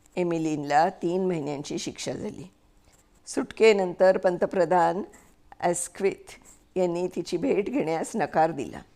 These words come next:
मग सेफ्रेजेट महिला चिडल्या. त्यांनी पंतप्रधानांच्या घरावर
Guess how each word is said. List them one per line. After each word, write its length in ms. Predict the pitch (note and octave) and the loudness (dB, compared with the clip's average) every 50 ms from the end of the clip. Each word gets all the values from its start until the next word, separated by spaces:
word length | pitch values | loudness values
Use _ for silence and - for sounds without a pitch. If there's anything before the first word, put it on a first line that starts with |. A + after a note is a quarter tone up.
| _ _ _ _ _ _ _ _ _ - | _ _ _ _ _ _ _ _ _ -4
मग 240 | F3 E3+ E3 D#3 D#3 | 0 0 0 0 0
सेफ्रेजेट 760 | - - E3 D3 - - F3+ E3 D3+ - G#3 G#3 G#3 G3+ - | -2 -4 -2 -2 -2 -2 -4 -2 2 4 4 4 4 2 0
महिला 320 | F#3 F#3 F3+ D#3 D#3 D3+ E3+ | -2 -2 0 0 0 0 0
चिडल्या. 440 | - - F#3 - - C#4+ D4 D4 - - - _ _ _ _ _ _ - | 0 0 -2 -2 0 0 0 -2 -2 -6 -12 _ _ _ _ _ _ -4
त्यांनी 240 | G3 F3+ F3 F3 | -2 -2 -2 -2
पंतप्रधानांच्या 1000 | F3 - E3 D#3+ D#3+ A3 G#3 G#3 G#3 F3+ F#3 G3 F#3 F3 E3 E3 D#3+ - F#3 F3+ | -2 -2 -2 -2 -2 -4 -2 0 0 2 2 2 2 2 0 -2 -2 0 2 2
घरावर 680 | F3+ G#3+ B3+ E3 E3 D#3+ D3+ D#3 F3 F3 F3+ E3+ D#3 D#3+ | 2 2 4 4 6 6 4 4 2 4 4 4 4 2